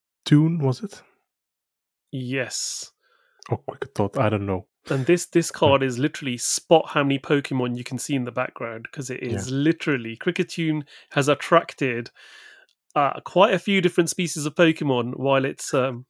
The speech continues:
Speaker 1: <laughs>
Speaker 2: playing
Speaker 1: Much
Speaker 2: its
Speaker 1: value.
Speaker 2: tune there. <laughs>
Speaker 1: Much value, one card. Yeah. Amazing
Speaker 2: Yeah.
Speaker 1: card.
Speaker 2: Absolutely.
Speaker 1: Don't like the, the Pokemon myself, but, um, you know, that's, that's what it is.
Speaker 2: Yeah.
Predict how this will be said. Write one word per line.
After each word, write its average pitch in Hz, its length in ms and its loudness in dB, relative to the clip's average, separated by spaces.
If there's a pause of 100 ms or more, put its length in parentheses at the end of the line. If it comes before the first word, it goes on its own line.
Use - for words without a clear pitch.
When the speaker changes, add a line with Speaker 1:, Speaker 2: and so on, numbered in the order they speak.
(100)
Speaker 1:
<laughs> - 240 -10 (540)
Speaker 2:
playing 156 200 4
Speaker 1:
Much 151 80 2
Speaker 2:
its - 80 -4
Speaker 1:
value. 113 140 4
Speaker 2:
tune 156 260 6
there. 127 280 -4 (160)
<laughs> - 800 -10
Speaker 1:
Much 123 180 2
value, 135 340 8
one 117 220 2
card. 107 340 -6 (500)
Yeah. 104 220 -6 (540)
Amazing 107 340 0
Speaker 2:
Yeah. - 60 -4
Speaker 1:
card. 98 180 2 (580)
Speaker 2:
Absolutely. 127 380 4
Speaker 1:
Don't 120 240 8
like 120 100 -10
the, 113 100 4
the 104 160 -2
Pokemon 113 420 2
myself, 110 580 0
but, - 300 -8
um, 95 240 -6 (360)
you - 200 -20
know, 98 260 -12
that's, - 260 -18
that's 113 280 -6
what 98 160 0
it 92 80 -12
is. 101 240 -10 (200)
Speaker 2:
Yeah. 127 260 -10